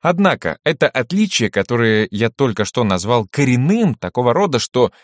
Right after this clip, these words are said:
легко может показаться ничтожным всякому, кроме физика, пропитанного той мыслью, что законы физики и химии являются насквозь статистическими. Это утверждение может представиться несколько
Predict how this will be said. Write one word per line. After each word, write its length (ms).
легко 680
может 400
показаться 840
ничтожным 920
всякому, 560
кроме 320
физика, 580
пропитанного 680
той 220
мыслью, 420
что 380
законы 840
физики 500
и 100
химии 540
являются 540
насквозь 720
статистическими. 1040
Это 200
утверждение 760
может 480
представиться 760
несколько 680